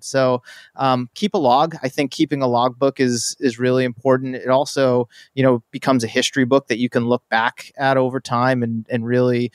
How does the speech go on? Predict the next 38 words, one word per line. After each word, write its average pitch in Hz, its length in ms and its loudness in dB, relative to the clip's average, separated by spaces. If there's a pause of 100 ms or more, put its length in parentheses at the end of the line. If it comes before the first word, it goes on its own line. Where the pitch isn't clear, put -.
(960)
find 139 260 0
patterns 135 540 0
and 123 100 -2
understand, 127 540 0
like, 120 160 -2
why 120 180 0
you 120 160 0
felt 123 300 0
a - 40 -12
certain 127 320 -2
way 123 400 2
or, 113 300 -4 (220)
you 131 100 -4
know, 123 80 0
why 117 220 0
you've 127 160 0
struggled 120 440 -2
with 120 280 -2 (180)
certain 117 360 -2
workouts, 120 500 0
and 113 100 -8
that 117 160 -2
can 123 160 -2
lead 120 200 0
to, 120 80 0 (240)
to 117 80 -2
future 127 340 0
growth. 127 320 -2
But 131 100 2
I 139 40 2
think 170 220 -6
it 151 100 0
is, 156 260 0
like, 120 240 -2
just - 240 -4
a 131 40 -2
way 123 260 2
that, 120 200 -2